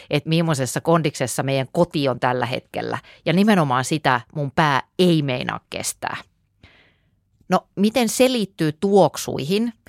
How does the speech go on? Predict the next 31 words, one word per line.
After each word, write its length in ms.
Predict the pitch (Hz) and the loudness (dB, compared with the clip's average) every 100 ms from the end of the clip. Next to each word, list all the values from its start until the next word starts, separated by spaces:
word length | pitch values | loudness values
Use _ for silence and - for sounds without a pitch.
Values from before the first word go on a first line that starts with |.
| - - - - | -20 -20 -8 0
Niin 320 | 196 190 196 - | 2 4 0 -2
sillä 280 | 262 311 | -2 -2
tavalla, 480 | - 185 170 156 151 | -2 0 2 2 2
että 320 | 147 _ 160 156 - | 0 _ -2 -2 -4
nyt 240 | 175 269 294 | -4 -4 -4
niiden 400 | 277 - 175 156 | -6 -2 -2 0
irrotettujen 760 | 220 294 - 156 - 139 135 | -2 -2 -2 -4 -2 -2 -2
ikkunoiden 920 | 170 202 - 156 135 127 127 123 123 120 - _ _ | -4 -6 -6 -2 0 -2 -4 -4 -6 -10 -16 _ _
tilalle 480 | - 147 156 202 262 - - 151 | -2 0 2 0 -2 -4 -10 -4
on 140 | 147 | 0
laitettu 400 | 151 160 143 135 | 2 0 -2 -6
semmoiset 440 | - 131 127 131 - | -6 -6 -6 -8 -4
pleksit, 640 | 233 302 - - 165 - _ - | -2 -2 -2 -6 -6 -8 _ -4
ja 80 | 165 | -2
se 140 | 240 | -2
taas 240 | 254 190 | -2 -2
tarkoittaa 500 | - 180 160 - 139 | 0 -2 -2 -6 -6
sitä, 380 | 139 220 226 196 - | -4 -4 0 -2 -2
että 180 | 143 - | -6 -4
siellä 160 | 139 - | -4 -2
talossa 480 | 180 190 156 - 120 - | 0 0 -2 -4 -6 -4
ei 160 | 139 | -2
voi 140 | 135 127 _ | -2 -4 _
tuulettaa, 720 | 180 160 131 - - - - - - | 0 2 0 -2 -8 -8 -8 -8 -8
tai 140 | - 139 | -4 -4
siis 200 | 143 - | -4 -4
siellä 200 | 151 143 | -2 -2
asunnossa 520 | 160 175 147 120 - | -2 -2 -2 -4 -6
ei 120 | 131 | -6
voi 140 | 131 127 - | -4 -6 -4
tuulettaa. 580 | 135 123 - _ - | -4 -2 -6 _ -6